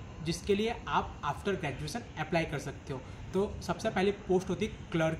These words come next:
की, second post होती है पीओ यानी कि प्रोविजनली officer, और third post होती है एसओ यानी कि specialist officer। ये तीन post होती है आईबीपीएस के अंदर। और आईबीपीएस का recruitment जो है वो start हो चुका है banking sector में। जो भी students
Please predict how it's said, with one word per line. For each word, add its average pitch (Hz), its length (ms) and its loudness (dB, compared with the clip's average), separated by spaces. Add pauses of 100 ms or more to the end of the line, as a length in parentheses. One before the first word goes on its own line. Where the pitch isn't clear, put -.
की, 220 80 0 (380)
second 202 400 0
post 202 260 2
होती 180 240 0
है 233 80 -4 (160)
पीओ 196 260 8 (140)
यानी 165 160 2
कि 208 100 0
प्रोविजनली 165 680 2 (200)
officer, 156 400 4 (320)
और 165 100 4 (100)
third 190 220 4 (120)
post 190 220 2
होती 170 200 0
है 226 100 -2 (100)
एसओ 160 360 -2
यानी 151 160 -2
कि 233 160 -8 (180)
specialist 175 720 2
officer। 151 400 0 (360)
ये 220 60 2 (140)
तीन 220 260 4
post 202 200 4
होती 175 180 0
है 262 120 -4 (100)
आईबीपीएस 170 560 2
के 196 100 2
अंदर। 143 260 -2 (300)
और 196 200 8 (140)
आईबीपीएस 196 600 0
का 226 140 0
recruitment 190 680 2
जो 180 100 4
है 226 120 4
वो 196 160 4
start 175 360 2
हो 175 60 0
चुका 160 240 -2
है 247 160 0
banking 170 360 2
sector 156 360 -2
में। 131 120 -6 (440)
जो 180 120 4
भी 233 120 2
students 226 380 0